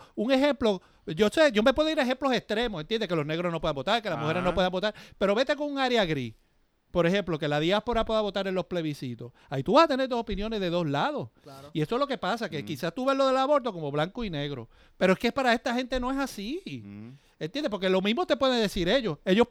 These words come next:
Speaker 1: eh, desde su punto de vista, y déjame decirte, yo no estoy con ellos.
Speaker 2: O sea, eh,
Speaker 1: Déjame aclarar eso primero
Speaker 2: ah,
Speaker 1: antes que
Speaker 2: yo,
Speaker 1: nada.
Speaker 2: yo me, yo voy a quitarme esto, ahora sí, habla por ahí para abajo, porque tú
Speaker 1: Este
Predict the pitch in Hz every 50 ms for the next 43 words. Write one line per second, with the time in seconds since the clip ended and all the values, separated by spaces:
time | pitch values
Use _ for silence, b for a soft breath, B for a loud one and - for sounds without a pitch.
0 | - - - 196 185 220 202 185 196 - 190 180 143 175 190 214 - 339 320 302
1 | 269 220 190 233 254 240 - 202 196 - b b b b b 170 156 151 160 165
2 | 202 233 269 240 190 - 240 208 220 165 160 170 196 202 - 240 208 226 196 185
3 | 196 202 175 147 139 165 - _ _ _ _ - 104 98 101 110 - - 131 127
4 | - _ - 160 165 196 233 277 262 - 254 226 208 226 247 233 226 247 240 285
5 | 240 - 208 185 - 202 226 240 240 214 214 156 - 180 160 165 175 180 160 147
6 | 135 180 170 160 165 170 175 180 180 185 185 185 190 190 190 190 196 180 - -
7 | 160 143 139 156 156 156 170 151 139 143 156 156 147 151 151 156 151 156 151 147
8 | 147 151 156 151 147 143 131 120 107 127 185 190 180 - 208 208 185 175